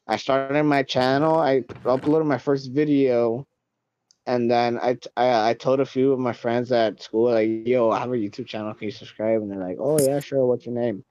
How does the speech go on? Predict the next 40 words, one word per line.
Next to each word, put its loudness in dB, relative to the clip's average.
"Uh, 2
Coons 0
Gaming," 2
and 2
then, 2
uh, 2
and 0
then, 2
uh, 2
okay, 0
bet. 0
They 2
just -4
searched -4
it 2
up, 2
and 0
then -2
the -2
next -2
day, 2
uh, 2
th-, 0
those 2
dudes 0
shared 0
my 2
channel, 0
and 0
then 0
one 2
of 0
my 2
other 2
dude, 2
one 0
of 0
my 2
other, 2
uh, 0